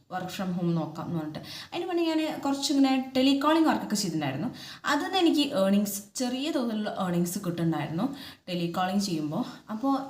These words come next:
ആ, ഈ ടെലികോളിംഗ് എനിക്ക് എക്സ്പീരിയൻസ് ഉണ്ടല്ലോ എന്ന് പറഞ്ഞിട്ടാണ് ഞാൻ അങ്ങനെ, ആ, അപ്ന എന്ന് പറഞ്ഞിട്ടുള്ളൊരു പ്ലാറ്റ്ഫോമിലാണ് കേട്ടോ ഞാൻ അപ്ലൈ ചെയ്യണത്. ആ, ആപ്പിലാണ്. ആ, അതിൽ ഞാൻ ഇന്ത്യൻ മണി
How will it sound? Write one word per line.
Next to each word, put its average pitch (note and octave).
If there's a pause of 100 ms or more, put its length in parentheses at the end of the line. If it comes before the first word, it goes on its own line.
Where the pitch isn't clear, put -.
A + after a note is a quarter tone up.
(120)
ആ, A#3+
ഈ C#4+
ടെലികോളിംഗ് C4+
എനിക്ക് A#3+
എക്സ്പീരിയൻസ് C4
ഉണ്ടല്ലോ G#3+
എന്ന് B3
പറഞ്ഞിട്ടാണ് G3+ (420)
ഞാൻ A3+
അങ്ങനെ, A3
ആ, F#3+ (480)
അപ്ന A3
എന്ന് C4
പറഞ്ഞിട്ടുള്ളൊരു G3+
പ്ലാറ്റ്ഫോമിലാണ് E3+
കേട്ടോ D#3
ഞാൻ D#3+ (340)
അപ്ലൈ F#3
ചെയ്യണത്. D#3+ (540)
ആ, E3+
ആപ്പിലാണ്. E3+ (200)
ആ, E3+ (440)
അതിൽ A3
ഞാൻ E3+ (320)
ഇന്ത്യൻ G#3+
മണി C#3